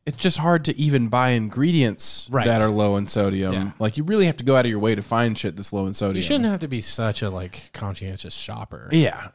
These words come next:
Speaker 1: 'cause, I mean, if everything is, especially things that are cheap to buy, are, like, high in sodium,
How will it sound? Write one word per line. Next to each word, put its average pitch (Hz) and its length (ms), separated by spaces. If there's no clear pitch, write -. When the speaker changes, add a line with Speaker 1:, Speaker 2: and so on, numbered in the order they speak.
Speaker 1:
'cause, 160 200
I 160 80
mean, 160 320
if 175 160
everything 175 800
is, 123 340
especially 196 480
things 156 280
that 123 100
are 107 340
cheap - 300
to 110 80
buy, 87 360
are, 110 160
like, 101 380
high 139 340
in 127 180
sodium, 107 960